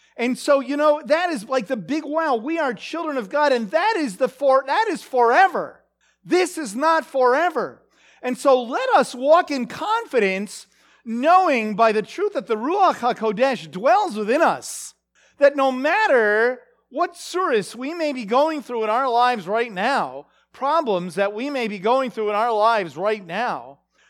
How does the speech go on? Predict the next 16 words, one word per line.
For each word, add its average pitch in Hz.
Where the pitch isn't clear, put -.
that 214
it 311
is 233
nothing 226
to 339
be 233
compared 233
to 277
the 330
glory 233
that 247
will 294
be 311
revealed 247
in 403
us. -